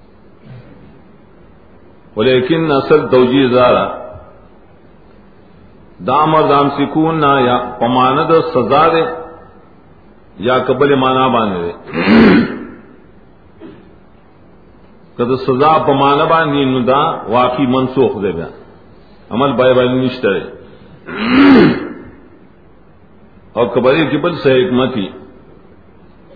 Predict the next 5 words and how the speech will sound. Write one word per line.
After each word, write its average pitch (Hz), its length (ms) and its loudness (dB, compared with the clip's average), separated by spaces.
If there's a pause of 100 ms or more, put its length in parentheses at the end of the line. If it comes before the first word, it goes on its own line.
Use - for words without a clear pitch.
(880)
بل 127 140 0
حکمت 139 320 -2
څه - 100 -6
وي؟ 160 220 -2 (500)
هغه 113 180 0